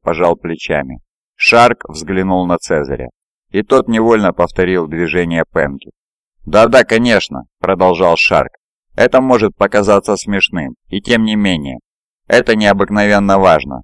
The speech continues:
Сама идея. Самая гениальная из моих идей. Ее проверка — смысл моей жизни. В верхней мантии Земли находится слой, где температура и давление наиболее благоприятны для кристаллизации алмазов.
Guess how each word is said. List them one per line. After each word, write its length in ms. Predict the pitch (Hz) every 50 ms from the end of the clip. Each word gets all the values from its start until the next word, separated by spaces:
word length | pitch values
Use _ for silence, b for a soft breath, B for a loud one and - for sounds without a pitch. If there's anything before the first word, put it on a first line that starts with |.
| - _ _
Сама 460 | _ - - 113 113 110 110 107 107
идея. 400 | 107 101 95 95 85 71 - 62 - _ _ _ _ _ _ _ _ _ _
Самая 480 | - - - 123 127 131 123 117 110
гениальная 640 | 98 90 104 107 110 110 107 107 104 98 98 95 92
из 140 | 90 87 80
моих 340 | 98 98 101 98 95 - -
идей. 440 | 95 87 82 85 78 69 65 64 - _ _ _ _ _ _ _ _ _
Ее 260 | - 110 123 127 120
проверка — 540 | - 113 113 120 123 127 120 107 - 92 87
смысл 400 | - 107 107 107 101 - - 98
моей 280 | 98 98 95 98 98 92
жизни. 460 | 87 92 90 78 - 67 69 62 58 - _ _ _ _ _ _ _ _ _ _ _ _
В 60 | 78
верхней 480 | 76 92 127 131 131 131 131 127 127 127
мантии 460 | 127 127 127 123 113 - 117 117 110
Земли 500 | 95 107 113 113 117 117 127 123 113 113 - _ _
находится 640 | 90 87 101 101 - 113 113 104 110 - - 113 104
слой, 420 | - - 107 101 92 80 69 62 - _ _
где 240 | - 80 80 104 107
температура 720 | 107 117 110 110 - 113 113 117 110 - - 113 107 104 98
и 60 | 92
давление 640 | 90 101 98 104 107 107 107 - 92 78 67 64 -
наиболее 680 | - 82 90 101 104 101 95 92 107 110 104 101 95 82
благоприятны 880 | 80 87 87 80 85 82 - - 92 90 82 80 78 - - 71 64 -
для 240 | - 80 95 92
кристаллизации 920 | 90 - 85 92 92 - - 98 95 90 90 85 95 92 87 - - 98 90
алмазов. 560 | 87 85 85 85 87 82 76 71 64 71